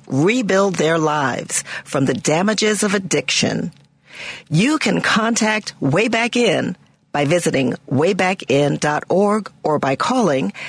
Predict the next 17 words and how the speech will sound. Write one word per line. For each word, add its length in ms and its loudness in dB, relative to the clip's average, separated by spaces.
seven 460 -2
zero 380 2
eight, 240 0
three 300 0
four 300 0
five, 520 0
eight 200 2
four 400 2
two 300 0
two. 500 0
That's 200 0
seven 420 0
zero 420 2
eight, 200 0
three 300 0
four 280 0
five, 460 0